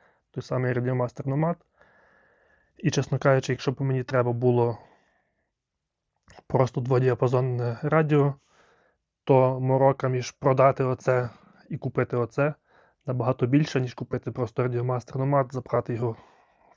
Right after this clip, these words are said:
сюди і користуватися готовим, е, навіть Gemini. От таке от, така от моя точка зору. Е, загалом, що я можу сказати, що це, що це,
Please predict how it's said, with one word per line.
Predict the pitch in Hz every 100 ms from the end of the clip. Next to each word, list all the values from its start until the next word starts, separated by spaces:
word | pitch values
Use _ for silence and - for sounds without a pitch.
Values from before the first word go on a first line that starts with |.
| _ -
сюди | - 143 131 135 - _ _ _ _ _ _ _
і | - 131
користуватися | 127 120 - 123 117 - 131 - _ _ _ _ -
готовим, | 120 - 123 123 123 _ _ _
е, | 170
навіть | 123 123 123 117 113
Gemini. | 117 113 117 123 _ _ _ _ _ _ _ _ _ _ _ _ _ _
От | 139 -
таке | 127 - 139
от, | 135 131 _ _ - - - _ _ _ -
така | -
от | 135
моя | 131 123 127
точка | 120 - 123
зору. | 117 - _ _ _ _ _ _ _ _ _ _ _ _ _ _ 139
Е, | 127
загалом, | 123 127 123 151 190 185
що | 156
я | 151
можу | 147 -
сказати, | 143 135 143 - 127 - -
що | - 143
це, | - 139
що | -
це, | 123 135 131